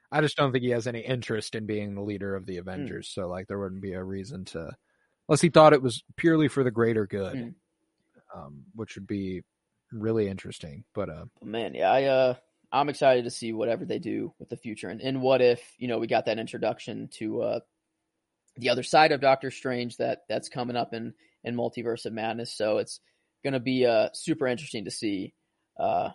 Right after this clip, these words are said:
Speaker 2: what happens to his character and how, how crucial he'll be moving forward after this movie. I'm curious if,
Speaker 1: Mm.
Speaker 2: uh, you know, maybe he steps down a little bit. I, he, he's becoming the Sorcerer Supreme, I'd assume, in this movie. I don't know,
Speaker 1: I'm concerned,
Speaker 2: but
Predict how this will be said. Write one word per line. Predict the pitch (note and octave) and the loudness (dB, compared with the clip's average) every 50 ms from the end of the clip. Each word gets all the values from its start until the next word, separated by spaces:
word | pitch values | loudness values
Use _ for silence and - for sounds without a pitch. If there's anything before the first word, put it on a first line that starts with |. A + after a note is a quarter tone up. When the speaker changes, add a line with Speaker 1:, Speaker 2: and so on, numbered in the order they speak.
| _ _ _ _ _ | _ _ _ _ _
Speaker 2:
what | - A#2 B2 C3 | -2 -2 0 2
happens | B2 A#2+ - - A#2+ - | 2 2 0 -2 -6 -10
to | - A2+ | -8 -8
his | A2+ - | -8 -4
character | - B2+ A2 A#2+ - - F#2 | -2 -2 -2 -2 -2 -6 -8
and | G2+ C3 | -6 -6
how, | - A#2 A2+ - F2 - - | -4 0 0 2 0 0 -2
how | - - A#2 A2+ | -2 0 -2 0
crucial | - - C#3+ B2+ - A#2 A2+ | 0 -4 -6 -4 -4 -6 -4
he'll | E3 C3 A#2 | -2 -2 -4
be | A2 B2 G#2+ | -4 -4 -6
moving | G#2+ A#2 B2 A#2 G#2+ A2 B2+ | -4 -4 -4 -4 -6 -8 -12
forward | - - - C3+ B2 B2 A2+ G2 D#2+ - | -12 -10 -4 -2 0 0 0 0 -2 -4
after | - B2 B2 C3+ - - - | -2 -2 -2 -4 -6 -12 -14
this | - - - - | -14 -14 -14 -12
movie. | - - C2+ - - - - D3+ _ - | -12 -12 -12 -12 -12 -14 -16 -14 _ -10
I'm | G2+ A2 | -10 -8
curious | - - C3+ B2+ A#2+ A2+ A2+ - - | -4 -2 0 0 0 0 -2 -2 -4
if, | G2+ G#2 G#2 - - | -4 -4 -6 -6 -4
Speaker 1:
Mm. | F#2+ | -2
Speaker 2:
uh, | E2 D2 D#2 E2 F#2+ - _ _ _ _ _ _ _ _ _ _ _ _ _ _ _ _ _ _ _ _ _ _ _ - | 0 0 0 0 -2 -4 _ _ _ _ _ _ _ _ _ _ _ _ _ _ _ _ _ _ _ _ _ _ _ 0
you | D3 C#3 | 2 2
know, | B2 | 4
maybe | B2 B2+ C3 B2+ B2 | 6 8 6 6 6
he | B2+ C3 A2+ | 2 -2 -2
steps | - - A#2+ - - - | 0 0 0 -2 0 2
down | - B2+ C#3+ E3+ E3+ | 2 4 6 6 6
a | E3 | 6
little | E3 D#3+ D#3 D3+ | 4 4 4 4
bit. | C3+ - - | 4 4 4
I, | B2 B2 - | 4 4 2
he, | C3+ C3+ - | 2 -4 -6
he's | - C#3+ C#3 - | -4 -4 -4 -4
becoming | - C3+ C3 - - G#3 A3+ A#3+ A#3+ G#3 | -6 -8 -8 -2 0 2 2 2 2 0
the | F3 D3+ | 0 0
Sorcerer | - - D#3+ C#3+ C3+ - - C3 B2 | 2 2 2 2 2 2 -2 -6 -4
Supreme, | - - G#2 - _ - C3 A#2 G#2+ A2+ - - - | -4 -6 -8 -8 _ -6 -4 -4 -4 -4 -6 -6 -4
I'd | - B2+ B2+ A2+ | 0 0 2 2
assume, | - - - - - - - - C#4+ C#4 F3 A#2 - - - G#3+ _ _ | 0 -4 -8 -14 -18 -14 -8 -6 -2 -2 -2 -2 -4 -8 -16 -20 _ _
in | - C3+ C3+ - - | -4 -4 -4 -4 -4
this | - - - - | -8 -10 -12 -12
movie. | - - F#2 - - - - - - - - - - - | -10 -10 -10 -10 -10 -14 -14 -16 -18 -20 -20 -4 4 6
I | D#3 D#3 | 8 8
don't | D3 C3+ B2 - - | 8 8 4 2 0
know, | G3 G3+ G3 - | -6 -4 2 4
Speaker 1:
I'm | - F#3+ G#3+ A3 - | 6 6 6 6 6
concerned, | - G#3 F3+ C#3 - - - - F3 D#3 C3 A#2 G#2 - | 4 2 2 2 0 -2 2 4 6 6 6 4 2 0
Speaker 2:
but | - B1+ A1 C2+ | -2 -2 -2 -4